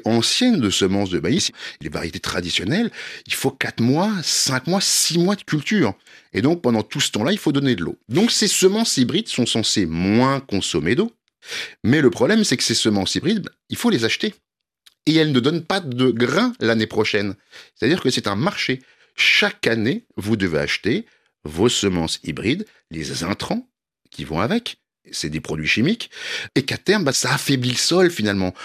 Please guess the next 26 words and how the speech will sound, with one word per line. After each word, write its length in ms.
Monoculture, 1000
produits 460
chimiques, 640
bah, 200
c'est 280
pas 220
forcément 560
la 220
bonne 160
solution. 440
Alors, 220
certains 720
ont 140
trouvé 340
des 140
solutions 760
comme 320
l'agriculture 720
de 80
conservation. 920
L'agriculture 560
de 60
conservation, 580
qu'est-ce 200
que 100
c'est ? 260